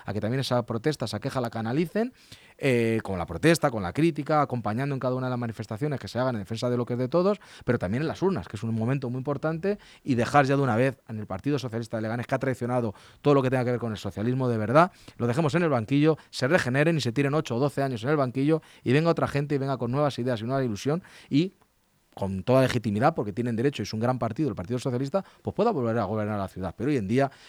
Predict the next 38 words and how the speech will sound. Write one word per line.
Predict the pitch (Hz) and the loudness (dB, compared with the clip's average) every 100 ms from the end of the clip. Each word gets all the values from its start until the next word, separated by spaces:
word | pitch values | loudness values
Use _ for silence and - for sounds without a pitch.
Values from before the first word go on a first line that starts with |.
| - | -8
es | 131 | -8
que, | - 151 151 | -2 -2 -2
mm, | 135 120 - _ | -4 -10 -12 _
un | 196 190 | 0 4
verdadero | 170 147 151 | 6 6 4
socialista, | 139 117 127 160 - 202 - | 2 0 0 0 0 -2 -2
su | - 143 | -6 -2
principal | 120 110 127 170 | 0 2 6 6
función | - 127 160 208 247 | 4 -4 0 0 0
tiene | - 151 | -2 0
que | 123 | 0
ser | 120 | 0
el | 120 | 0
veintiocho | 127 165 143 | 0 -2 -2
de | 135 | 0
mayo, | 160 185 180 - | 2 2 0 -2
apartar | - 131 127 113 170 160 | 2 4 4 4 4 2
a | |
estos | 131 - 123 | 0 -2 -4
que | - 120 | -4 -6
gobiernan | 113 123 120 | -4 -2 -2
el | 110 | -2
Partido | 98 107 | -4 -6
Socialista | 110 107 101 95 | -8 -8 -8 -8
de | |
Leganés, | 90 90 107 - - | -6 -6 -8 -12 -6
porque | 120 110 | -2 0
es | 123 | -2
que | 117 | -4
si | - | 0
no | 127 | 2
va | |
a | 117 | 2
ser | 110 | 0
un | 107 | -6
desastre | 90 95 - | -8 -12 -14
esta | 92 - | -16 -16
ciudad. | - | -14